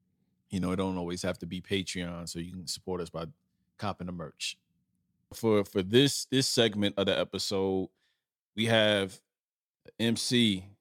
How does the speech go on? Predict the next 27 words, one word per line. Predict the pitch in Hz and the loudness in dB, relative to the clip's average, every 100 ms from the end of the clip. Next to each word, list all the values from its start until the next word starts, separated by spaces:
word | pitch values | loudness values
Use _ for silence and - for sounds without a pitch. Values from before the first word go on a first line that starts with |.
| _ _ _ _ | _ _ _ _
He's | 123 120 | -2 -2
been | 95 90 | 0 -2
here | 92 87 80 - | 0 -2 -4 -6
a, | 92 _ _ _ - | -10 _ _ _ -16
a | |
couple | - 104 80 | -6 -6 -6
times, | - - 65 64 98 | -6 -4 -6 -6 -4
and | 90 | -2
Patty | 117 95 87 | 2 2 0
Honcho. | 85 82 - 73 | -6 -8 -6 -4
I, | 82 120 - | 2 2 6
I | 139 | 4
won't, | 135 117 104 _ _ _ | 6 2 2 _ _ _
I | 165 | 2
won't, | 185 139 120 107 _ _ _ _ _ _ _ _ _ - | 6 6 6 0 _ _ _ _ _ _ _ _ _ -12
I, | 196 156 | -4 0
I | 165 | 2
won't | 160 - | 2 2
talk | 123 101 | 0 0
him | 90 80 | -4 -8
up | 80 | -4
as | 87 82 | -4 -2
much | 92 92 | 0 0
as | 104 | 0
I | 92 | -2
normally | 92 92 87 90 | 0 0 0 0
do, | 82 - - | -4 -8 -12